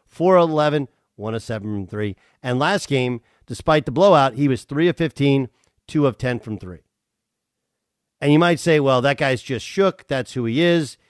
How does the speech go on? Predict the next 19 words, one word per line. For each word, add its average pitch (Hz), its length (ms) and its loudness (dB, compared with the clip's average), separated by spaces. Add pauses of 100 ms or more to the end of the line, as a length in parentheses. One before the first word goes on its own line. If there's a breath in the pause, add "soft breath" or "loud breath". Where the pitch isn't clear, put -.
(120)
He's 127 240 -6
not 117 240 -2
good 180 200 2
enough." 165 340 2 (140)
And, 127 200 -2
like, 127 280 -2 (720)
all 175 220 -2
right, 175 260 -2 (220)
well, 139 340 -4 (640)
um, 117 480 -6 (220)
in 127 160 0
April, 170 400 0
he 151 160 -2
shot 151 440 -4 (120)
forty-one 165 840 0
and 135 240 -4
thirty-five 151 720 -2
and 151 100 -4
seventy-five. 117 800 -6